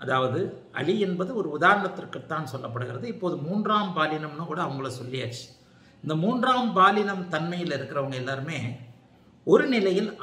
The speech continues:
ஆணாகவோ பெண்ணாகவோ பிறந்து அதன் பிறகு பருவத்திற்கு, பருவ அமைப்புகளில்தான் தன்னை பிற எதிர்பாலினமாக, மூன்றாம் பாலினமாக உணர்ந்தவர்கள்.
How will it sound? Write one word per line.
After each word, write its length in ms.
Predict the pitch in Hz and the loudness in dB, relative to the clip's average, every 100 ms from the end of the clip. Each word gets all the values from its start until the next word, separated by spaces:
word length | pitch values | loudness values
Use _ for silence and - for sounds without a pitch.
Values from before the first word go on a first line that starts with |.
| 165 | 2
ஆணாகவோ 520 | 220 220 - 175 190 185 | 2 0 -2 -2 -2 -4
பெண்ணாகவோ 600 | 147 160 165 - 147 165 165 - - - _ - | -6 -4 -4 -4 -6 -6 -8 -14 -20 -20 _ -2
பிறந்து 460 | 170 202 190 175 120 113 - 156 | 0 2 0 -2 -2 -4 -4 -2
அதன் 220 | 226 214 214 | 0 -2 -2
பிறகு 280 | 220 226 165 113 | -4 -4 -6 -2
பருவத்திற்கு, 720 | 160 220 233 - 202 - - 170 - - - - | -2 0 -4 -6 -8 -8 -10 -12 -12 -20 -20 -4
பருவ 240 | 156 208 208 156 | 0 2 2 0
அமைப்புகளில்தான் 760 | 170 175 170 156 135 135 180 185 - - - - - | -2 -4 -4 -4 -4 -2 -2 -4 -14 -20 -20 -6 0
தன்னை 280 | 214 233 208 - 214 | 2 2 0 -2 0
பிற 140 | 233 226 - 185 | 0 0 2 2
எதிர்பாலினமாக, 960 | 247 - 175 170 165 147 127 131 131 165 | 2 -2 0 2 2 -2 -2 -2 -2 -2
மூன்றாம் 440 | 220 262 233 208 180 | -2 0 0 0 -2
பாலினமாக 680 | 143 143 135 131 120 117 156 135 | -4 -4 -6 -6 -6 -6 -6 -4
உணர்ந்தவர்கள். 600 | 151 147 120 - - | -6 -6 -8 -10 -12